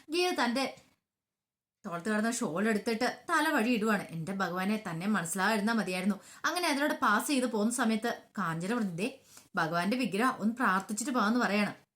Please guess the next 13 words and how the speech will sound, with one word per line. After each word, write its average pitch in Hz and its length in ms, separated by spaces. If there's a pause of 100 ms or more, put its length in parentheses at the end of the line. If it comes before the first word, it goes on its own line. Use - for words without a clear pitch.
(240)
അവസാനം 175 400 (460)
രാധികാമ്മ 285 460
സമ്മതിച്ചു. 202 500 (420)
ഇനിയിപ്പം 175 380 (280)
ഇതിന്റെ 320 260
പേരിലൊരു 233 320
പ്രശ്നം 214 380
വേണ്ട, 185 200 (1040)
പ്രിയയുടെ 160 320
വയറ്റിൽ 185 300
വീഴുന്നത് 214 320
കുഞ്ഞിന് 202 340
വേണ്ടിയിട്ടല്ലേ, 226 640